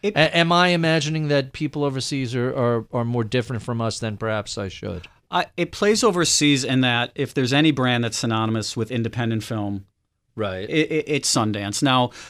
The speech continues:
Speaker 1: will your run-of-the-mill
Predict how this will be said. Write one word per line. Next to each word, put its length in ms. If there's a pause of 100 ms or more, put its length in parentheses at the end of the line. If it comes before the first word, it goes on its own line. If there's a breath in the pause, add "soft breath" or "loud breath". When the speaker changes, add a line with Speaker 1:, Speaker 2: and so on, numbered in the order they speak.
(180 loud breath)
Speaker 1:
will 520
your 800
run-of-the-mill 1080